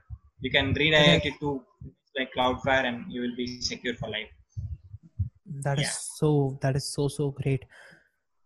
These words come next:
Speaker 2: Wow, with this, with this bonus tip for everyone, if you're making a website and if you're making someone make a website, <laughs> make sure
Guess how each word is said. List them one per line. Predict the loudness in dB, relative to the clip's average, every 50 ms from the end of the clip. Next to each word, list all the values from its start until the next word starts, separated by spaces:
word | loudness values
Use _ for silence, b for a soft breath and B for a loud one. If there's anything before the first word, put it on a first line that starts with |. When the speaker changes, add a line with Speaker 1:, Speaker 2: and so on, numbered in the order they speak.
| _ _ 0
Speaker 2:
Wow, | 4 6 8 8 8 8
with | 8 8 8 8 10
this, | 8 8 8 8
with | 6 6 8
this | 8 8 10 10 8 6
bonus | 4 2 6 8 8 10 10 8 8 8
tip | 8 6 6 6
for | 4 4 6
everyone, | 6 4 6 6 6 6 6 6 2 0 -4 -8 -10 -10
if | -2 0
you're | 0 2
making | 2 0 0 0 0 0 2
a |
website | 2 0 0 0 0 0 0 0 0 -2 -6 -2 4
and | 6 6
if | 8 8
you're | 8 8 8 6 2 -2 -10 -20 -16 -2 2
making | 6 6 6 6 6 4 4
someone | 4 4 4 4 4 2 2
make | 0 -2 -4 -4
a | -6
website, | -6 -6 -6 -6 -6 -4 -2 -2 -4 -4 -6 b b b b
<laughs> | b b b b 2
make | 6 10 10 10 10 8 6
sure | 4 4 4 4 4